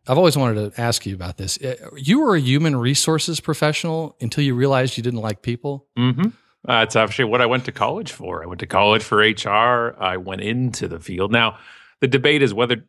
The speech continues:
Speaker 2: I hated people beforehand and just didn't realize the impact in the industry, or being in H R made me hate them. And that's really up for debate. But I also taught it at college, uh, for about seven years as well. I,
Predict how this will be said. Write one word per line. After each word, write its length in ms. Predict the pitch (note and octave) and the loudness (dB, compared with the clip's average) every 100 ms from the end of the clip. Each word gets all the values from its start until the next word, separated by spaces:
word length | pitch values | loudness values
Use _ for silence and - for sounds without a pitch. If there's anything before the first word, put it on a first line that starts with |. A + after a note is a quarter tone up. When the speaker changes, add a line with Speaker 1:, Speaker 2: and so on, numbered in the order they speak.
| _ | _
Speaker 2:
I 160 | F#2+ F#2+ | -6 -6
hated 400 | F2 A2+ A2 G2+ | -2 0 0 -2
people 260 | G#2+ F2+ E2 | -6 -8 -10
beforehand 840 | F2+ - A#2 A2 F#2+ E2+ E2 E2+ | -12 -4 2 2 2 -2 -4 -6
and 120 | F#2+ | -4
just 140 | F#2+ F2+ | -4 -2
didn't 220 | F2+ F2 | -4 2
realize 760 | G#2+ A#2 F#2 F2 F2 E2+ - - _ _ | 4 4 2 0 -2 -2 -4 -8 _ _
the 260 | G#2 F#2+ F#2+ | -6 -4 0
impact 340 | G#2 F2 F#2 F2+ | 0 0 -2 -2
in 80 | F#2 | -2
the 80 | |
industry, 460 | G2+ G2+ - F#2+ - | 0 0 -2 -6 -2
or 480 | C#3 D3 A#2+ G2+ G2 _ | 4 6 6 4 2 _
being 180 | A#2+ A2 | 0 2
in 120 | G#2+ | 4
H 220 | G#2+ G2+ - | 4 2 2
R 260 | G2+ G2 | 2 0
made 420 | A2 G2+ D3 E3+ | -2 2 2 2
me 160 | G2 F2 | -2 -6
hate 300 | - F2 - | -4 -6 -6
them. 200 | D#2+ D#2+ | -18 -10
And 240 | F#2+ G2 G#2 | -6 -6 0
that's 300 | A2+ A2+ B2+ | 0 0 2
really 220 | B2 G#2+ | 4 4
up 120 | F#2 | 2
for 100 | F2+ | -2
debate. 400 | - E2 E2 D#2+ - | -4 -2 -2 -2 -2
But 200 | G#2 - - - - | -2 -2 -14 -18 -2
I 100 | C3 | 0
also 180 | D#3+ C#3 | 2 2
taught 240 | - C#3+ | 2 0
it 120 | - - _ - | 0 -8 _ -16
at 240 | F#2+ - | -14 -4
college, 400 | F#2+ F2 E2+ - - | -4 -4 -6 -12 -12
uh, 240 | E2+ E2+ | -12 -12
for 160 | E2+ F#2 | -10 -10
about 160 | E2+ | -8
seven 320 | - G2+ F#2+ F2+ | -4 -2 -2 -4
years 300 | G2 F2 F#2+ | -4 -6 -2
as 40 | |
well. 140 | G2 | -2
I, 220 | E2+ B2 | 2 2